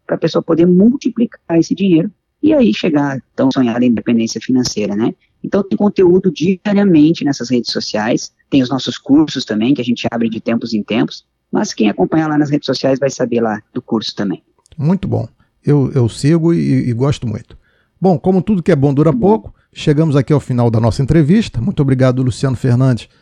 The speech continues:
Speaker 2: por aceitar esse nosso convite em participar aqui deste bate-papo. Foi muito bom e muito esclarecedor. Desejo a você mais sucesso ainda e muita saúde. Volte sempre.
Speaker 1: Muito obrigado, Daniel. Agradeço a oportunidade.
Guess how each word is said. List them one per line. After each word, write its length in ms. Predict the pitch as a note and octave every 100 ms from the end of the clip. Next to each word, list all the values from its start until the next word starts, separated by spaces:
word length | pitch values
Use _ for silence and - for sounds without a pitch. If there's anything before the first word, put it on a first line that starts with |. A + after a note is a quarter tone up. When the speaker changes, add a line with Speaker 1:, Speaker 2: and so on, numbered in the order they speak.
| _ _
Speaker 2:
por 160 | - B2+
aceitar 460 | B2 C#3 - B2
esse 160 | A#2+ -
nosso 240 | C3 A#2+ -
convite 420 | A#2 A2 B2 C3
em 40 |
participar 500 | A#2 B2 - - A#2+
aqui 140 | A2+ A#2+
deste 260 | A#2+ -
bate-papo. 600 | A#2+ B2+ - E3 F#3+ - - _ _ _
Foi 220 | - D3
muito 340 | C3 D3+ A3 F3
bom 320 | C#3+ D3 F3+
e 40 |
muito 220 | D3 D#3+
esclarecedor. 640 | - E3 E3 D#3 C#3+ G#2+ A#2 _ _
Desejo 480 | C3 C#3+ C#3+ D3 D3
a 20 |
você 300 | C#3 C3 -
mais 400 | A#2+ A#2+ E3+ A3+
sucesso 520 | - E3+ - D3 - B2+
ainda 400 | C3 G3+ G3+ F3+ _ -
e 80 | D3
muita 320 | D#3+ F3+ E3+
saúde. 480 | - C3+ C3 G#2 - _ _
Volte 260 | C3+ F3+ -
sempre. 440 | D3+ B2 - - - _ _ _ -
Speaker 1:
Muito 160 | B2 C#3
obrigado, 400 | A#2+ A#2 C3 C3
Daniel. 240 | B2 A#2+
Agradeço 400 | G#2+ G#2 A#2+ A#2+
a 20 |
oportunidade. 720 | A2+ A2 A2 G#2 G#2+ B2+ C3